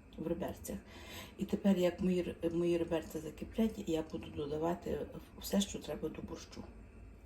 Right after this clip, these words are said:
Так, м'яско закипіло, додаємо морквочку і даємо ще п'ять хвилин, щоб покипіло. Так,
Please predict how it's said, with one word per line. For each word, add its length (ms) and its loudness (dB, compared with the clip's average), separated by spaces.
Так, 160 0
м'яско 400 2
закипіло, 580 4
додаємо 640 8
морквочку 800 10
і 80 10
даємо 440 8
ще 100 4
п'ять 280 4
хвилин, 300 0
щоб 120 -6
покипіло. 360 -8
Так, 100 -4